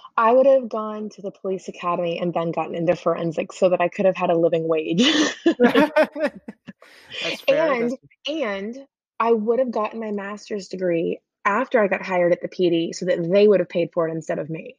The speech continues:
Speaker 2: That's smart. That's the
Speaker 1: That
Speaker 2: move right there.
Speaker 1: Because student loans are, are,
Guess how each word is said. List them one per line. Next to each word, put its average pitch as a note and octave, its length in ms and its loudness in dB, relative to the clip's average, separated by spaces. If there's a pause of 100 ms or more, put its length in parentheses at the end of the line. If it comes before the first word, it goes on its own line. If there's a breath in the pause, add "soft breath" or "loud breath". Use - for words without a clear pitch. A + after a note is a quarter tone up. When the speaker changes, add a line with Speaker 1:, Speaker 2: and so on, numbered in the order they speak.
Speaker 2:
That's C#3+ 280 -10
smart. C3 400 -20 (120)
That's D#3+ 360 -4
the F3+ 120 -6
Speaker 1:
That F#3 280 4
Speaker 2:
move - 40 -14
right C#3+ 260 -10
there. C#3 400 -10 (420 loud breath)
Speaker 1:
Because G#3+ 180 2
student A#3+ 400 4
loans G3+ 360 -2
are, F3 260 -2 (100)
are, F#3 200 -6